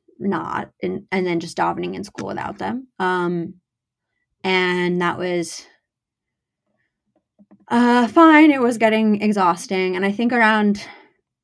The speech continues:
probably around December,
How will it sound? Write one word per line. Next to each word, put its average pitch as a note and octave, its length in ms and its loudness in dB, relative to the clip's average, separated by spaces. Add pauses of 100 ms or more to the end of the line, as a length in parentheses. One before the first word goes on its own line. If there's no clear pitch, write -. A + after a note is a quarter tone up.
(720)
probably D4+ 380 4
around G#3 360 0
December, F3+ 960 -6